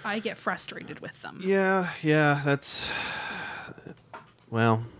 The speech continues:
Speaker 2: it's fine.
Speaker 1: But I try to go into any game I haven't played regardless, and this is how some of the games that we're gonna talk about today are found. I try to go into a new game, even if it has some of those mechanics in it, with an open mind, because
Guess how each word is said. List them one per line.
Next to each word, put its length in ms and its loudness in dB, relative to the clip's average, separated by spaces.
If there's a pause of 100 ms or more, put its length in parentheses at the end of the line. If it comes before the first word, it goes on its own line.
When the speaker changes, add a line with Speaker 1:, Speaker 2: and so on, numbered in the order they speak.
(680)
Speaker 2:
it's 140 2
fine. 400 4
Speaker 1:
But 100 4
I 80 8
try 260 0
to 60 0
go 140 4
into 260 4
any 160 2
game 180 2
I 100 2
haven't 280 2
played 260 0
regardless, 680 2
and 240 2
this 340 4 (180)
is 120 -2
how 160 6
some 200 2
of 60 2
the 80 -2
games 220 2
that 80 0
we're 80 2
gonna 100 4
talk 240 4
about 160 2
today 240 2
are 100 -2
found. 560 2 (320)
I 60 2
try 240 6
to 80 4
go 140 0
into 240 2
a 40 4
new 160 2
game, 220 2
even 240 0
if 100 0
it 60 -6
has 320 2
some 140 -2
of 80 -4
those 160 2
mechanics 480 -2
in 120 2
it, 120 2 (320)
with 280 4
an 120 2
open 340 0
mind, 380 4
because 340 2